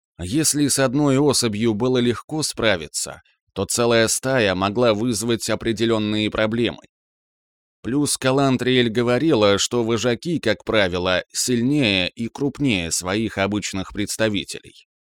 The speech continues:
Когда я прибежал, бой, видимо, только начался. «Ничего себе у неё скорость», подумал я, глядя на то,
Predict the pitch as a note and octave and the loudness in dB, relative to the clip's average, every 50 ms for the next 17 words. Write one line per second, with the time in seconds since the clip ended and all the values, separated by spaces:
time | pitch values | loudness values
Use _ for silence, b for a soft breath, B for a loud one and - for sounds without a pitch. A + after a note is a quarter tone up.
0 | _ _ _ _ _ _ _ _ _ _ _ _ _ _ _ _ _ _ - E2+ | _ _ _ _ _ _ _ _ _ _ _ _ _ _ _ _ _ _ -6 -6
1 | F2 F#2 G#2 D#3 D#3+ D#3 C3+ - C#3+ C#3 B2 C#3+ C#3 A#2 A#2 E3+ F3 C3 G2 E2 | -4 -2 0 2 2 2 2 2 0 0 2 2 2 2 2 4 4 4 4 2
2 | C#2 A#1+ - - - E2+ F2+ A#2 D3 C#3 A#2+ A2 C3 C#3 A#2+ G2 B2 B2 A#2+ A#2 | 0 -6 -14 -18 -14 -6 -2 0 2 2 2 2 2 0 0 0 0 2 2 0
3 | G2+ - A#2+ A#2 G#2+ - - A2+ A2 G#2+ - - A2+ A2 G#2 - - - - - | 0 0 0 0 0 0 -2 -2 -2 -2 -2 -2 -2 -2 -2 -2 -6 -6 -10 -14
4 | - _ _ _ _ _ _ _ _ _ _ _ _ _ _ _ _ _ _ _ | -20 _ _ _ _ _ _ _ _ _ _ _ _ _ _ _ _ _ _ _
5 | _ - D#2 D2+ D2 - - G2+ G#2 A2+ C3 C#3+ B2+ G#2+ - - A2+ G#2+ G#2+ A2+ | _ -18 -16 -10 -8 -8 -6 -4 -4 -2 0 0 0 0 0 -2 -2 0 0 0
6 | A2 G#2+ G#2+ G#2+ G#2+ A2 G#2+ G#2+ - - - - A2 G2+ F2 E2+ - - - - | 2 2 0 0 0 0 0 0 -2 -4 -2 -2 -2 -2 -2 -2 -4 -6 -8 -8
7 | - _ _ _ _ _ _ _ _ _ - E2 F#2 G2 G#2 A2 A2 G#2 G#2 G#2 | -12 _ _ _ _ _ _ _ _ _ -8 -6 -4 0 0 0 0 2 0 0
8 | G2+ G2 G#2+ G#2 G2+ F#2+ G2+ G#2+ A2 A2 G2+ G#2 A2 G#2+ G#2 G2+ F2+ - C#3 D3 | 0 2 0 0 0 0 0 0 2 0 0 -2 -2 -2 -2 -4 -4 -4 -2 0
9 | B2+ F#2+ E2+ | 0 0 0